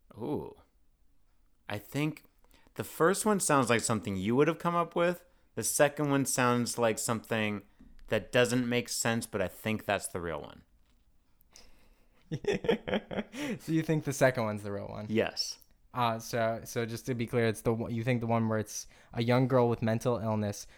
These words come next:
Speaker 2: talks to furniture and marries her kidnapper in this movie that proves Stockholm Syndrome is not all bad. You think that's real?
Speaker 1: Yeah, and it's probably an animated <laughs> movie.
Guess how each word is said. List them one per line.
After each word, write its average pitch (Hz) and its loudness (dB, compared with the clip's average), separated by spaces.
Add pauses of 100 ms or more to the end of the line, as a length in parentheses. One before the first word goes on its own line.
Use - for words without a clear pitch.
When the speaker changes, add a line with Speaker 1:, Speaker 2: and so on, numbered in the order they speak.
Speaker 2:
talks 113 2
to 127 -4
furniture 110 0
and 110 0
marries 104 -2
her 113 -6
kidnapper 101 -6
in 104 -4
this 104 -6
movie 104 -6
that 101 -6
proves 104 -6
Stockholm 101 -6
Syndrome 101 -6
is 104 -8
not 98 -6
all 98 -6
bad. 98 -8
You 98 -10
think 101 -8
that's 98 -10
real? 107 -10 (720)
Speaker 1:
Yeah, 101 2 (160)
and 110 -4
it's 113 -6
probably 147 -2
an 117 -2
animated 107 -2
<laughs> 101 -2
movie. - -6